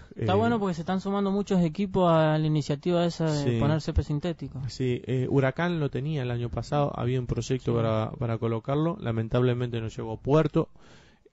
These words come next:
Speaker 2: Eh, supuestamente iba a haber un césped sintético, desapareció, no sé qué pasó, que n-, se truncó todo en, en, en Huracán. Y bueno, y ahora el, el segundo club que lo va a tener en la ciudad de San Luis va a ser Juventud, así que felicidades.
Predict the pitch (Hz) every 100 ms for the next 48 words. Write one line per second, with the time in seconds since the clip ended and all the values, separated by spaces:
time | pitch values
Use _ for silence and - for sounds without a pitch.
0 | _ - 101 110 - 120 123 123 123 123
1 | 120 113 127 131 113 120 127 - 117 143
2 | 135 139 143 - - - - 143 - -
3 | 120 - 185 196 147 151 135 127 120 120
4 | 170 139 117 113 110 - 117 110 123 117
5 | 127 147 151 156 151 - - - - -
6 | 120 120 113 110 107 110 107 117 107 107
7 | 107 117 123 170 220 - - - - 127
8 | 143 139 - 120 120 135 143 135 127 123
9 | 123 120 113 139 131 131 147 139 127 123
10 | 131 135 131 135 127 120 - 131 - 131
11 | 156 151 127 131 113 - 120 113 - 160
12 | 156 127 117 - 117 117 107 - 113 104
13 | 131 170 185 185